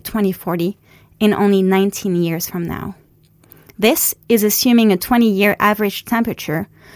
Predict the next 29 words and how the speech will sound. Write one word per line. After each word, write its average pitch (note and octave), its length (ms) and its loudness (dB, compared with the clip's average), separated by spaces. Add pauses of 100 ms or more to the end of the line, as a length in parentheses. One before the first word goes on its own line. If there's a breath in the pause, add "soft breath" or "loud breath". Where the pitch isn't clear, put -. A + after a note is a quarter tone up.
(140 loud breath)
so A3+ 320 2
it's G#3+ 220 0
likely C4+ 400 0
that F#3 160 0
a - 80 -6
single A#3 440 2
year F#3 280 0
with G3+ 240 -2
more G#3 180 4
than F#3+ 220 2
one A#3 180 4
point G#3+ 180 0
five G3 280 -2
degrees G3 440 -2
of F#3 220 -6
global G#3 300 2
warming F3 440 0 (360 soft breath)
will A#3+ 200 2
be A3 200 0
recorded F#3 560 0
before F3+ 320 -2
twenty F3+ 260 0
forty, E3+ 460 -6 (480 soft breath)
possibly G3 680 2
as F#3+ 260 -4
early F#3 260 0
as E3+ 100 -6
twenty E3+ 240 -4
twenty-five. - 720 -10